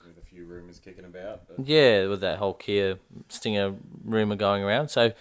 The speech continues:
Speaker 2: um, apparently there was some Kia executives at the track on the weekend and,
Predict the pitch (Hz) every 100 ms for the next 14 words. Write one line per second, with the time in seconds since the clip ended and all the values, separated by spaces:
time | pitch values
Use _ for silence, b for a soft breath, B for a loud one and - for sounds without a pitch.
0 | B B B 117 104 104 107 110 101 107
1 | 104 - - 101 101 113 - 113 104 101
2 | - 104 101 101 92 101 98 - 104 110
3 | 98 101 - 113 110 98 98 98